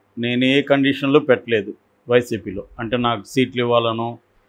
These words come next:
ఆ, నా కొడుక్కి ఇవ్వాలనో, కోడలికి ఇవ్వాలనో ఇవేవి నేను పెట్టలేదు, అన్‌కండిషనల్‌గా జాయిన్ అవుతున్నాను." ఫస్ట్ది. రెండవది, ఒకవేళ, ఆ, మళ్ళీ, ఆ,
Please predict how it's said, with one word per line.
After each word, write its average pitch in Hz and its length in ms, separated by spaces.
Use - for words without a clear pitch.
ఆ, 113 80
నా 113 220
కొడుక్కి 127 460
ఇవ్వాలనో, 117 600
కోడలికి 123 440
ఇవ్వాలనో 113 380
ఇవేవి 127 380
నేను 123 180
పెట్టలేదు, 107 420
అన్‌కండిషనల్‌గా 139 880
జాయిన్ 120 340
అవుతున్నాను." 92 500
ఫస్ట్ది. 104 440
రెండవది, 160 760
ఒకవేళ, 147 800
ఆ, 120 240
మళ్ళీ, 143 440
ఆ, 117 140